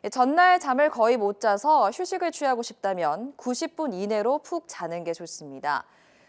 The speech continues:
우리의 수면 사이클은 보통 구십 분 정도 걸리기 때문에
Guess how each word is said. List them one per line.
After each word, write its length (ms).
우리의 340
수면 280
사이클은 600
보통 400
구십 360
분 160
정도 300
걸리기 400
때문에 520